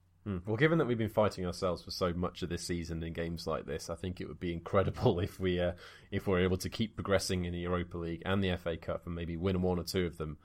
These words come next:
and finish in the top four, considering how many games we've played already this season and how many more we still have to play.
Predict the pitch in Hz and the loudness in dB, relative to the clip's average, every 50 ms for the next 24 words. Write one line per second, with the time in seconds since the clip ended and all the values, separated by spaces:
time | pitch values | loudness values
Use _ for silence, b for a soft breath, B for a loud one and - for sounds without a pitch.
0 | b b b b b b 104 101 101 95 90 - 92 87 87 - - 87 85 80 | b b b b b b 4 4 4 4 2 -2 -2 -2 -2 -4 -6 -6 -6 -4
1 | - 98 85 82 80 - - 87 85 78 - - 85 80 - 90 - 85 82 - | 0 0 0 0 -2 -6 -6 -4 -4 -4 -6 -6 -8 -6 -8 -8 -6 -8 -6 -2
2 | - 95 95 95 95 87 85 82 87 82 85 82 - - 82 - - 95 90 82 | 0 2 2 2 2 0 -2 -2 -4 -4 -4 -6 -8 -10 -12 -6 -4 -4 -2 -2
3 | 85 82 85 85 82 82 - - 90 85 80 87 80 82 78 95 95 95 92 92 | -2 -2 -2 -4 -4 -6 -4 -4 -4 -4 -4 -4 -6 -4 0 0 2 2 2 2
4 | 92 87 82 82 80 82 80 90 90 - - 98 87 85 90 87 85 - 90 - | 0 -2 -2 -4 -4 -4 -6 -6 -8 -4 -2 -2 -2 0 -2 -4 -6 -8 -8 0
5 | 110 113 95 | 2 2 2